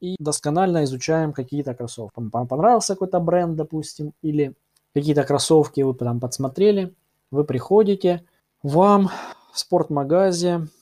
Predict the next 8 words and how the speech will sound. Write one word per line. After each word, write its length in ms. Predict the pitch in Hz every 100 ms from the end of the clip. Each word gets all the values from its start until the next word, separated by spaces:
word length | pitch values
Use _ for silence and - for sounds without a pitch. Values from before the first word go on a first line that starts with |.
| _ _
рассказывают, 800 | 123 120 - 156 170 165 147 139 131
что 280 | - 208 190
за 140 | 190
модель, 440 | 185 180 170 165
какая 500 | 160 131 - 185 180
модель, 360 | 175 170 156 143
какого 400 | 135 127 131 127
года, 680 | 127 165 196 185 180 175